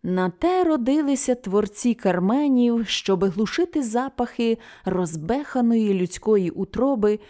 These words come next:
і стирати слід барви, що символізує страждання. Привіт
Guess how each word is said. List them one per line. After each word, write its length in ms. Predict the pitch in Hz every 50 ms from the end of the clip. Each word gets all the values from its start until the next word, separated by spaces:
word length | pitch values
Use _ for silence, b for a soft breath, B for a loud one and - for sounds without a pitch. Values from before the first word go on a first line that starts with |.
| B B B B
і 120 | 196 196
стирати 500 | - - - 240 285 320 349 349 302 285
слід 380 | - - 254 254 277 254 190 175
барви, 640 | 156 208 233 269 269 254 240 208 220 233 226 220
що 240 | 214 - - - 196
символізує 840 | - - 190 185 180 160 180 175 170 170 156 170 220 247 240 220 202
страждання. 920 | - - - 185 190 185 175 165 - - 170 165 165 165 165 165 175 185 _ _ _ _ _ _ _ _ _ _ _ _ _ _ _
Привіт 840 | - 175 160 170 170 170 156 160 180 262 311 339 349 349 - - -